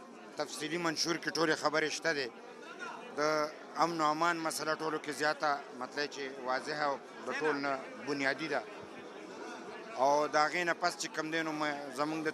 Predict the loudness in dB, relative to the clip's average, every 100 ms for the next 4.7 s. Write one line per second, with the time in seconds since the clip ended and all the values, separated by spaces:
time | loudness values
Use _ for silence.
0 | 2 2 2 -2 -4 -6 -8 -8 -6 -4
1 | 0 0 2 4 6 4 2 0 0 -2
2 | -8 -14 -14 -14 -2 6 8 6 2 0
3 | 2 0 0 -2 -6 -4 -4 -4 -4 -6
4 | -2 0 2 2 0 0 0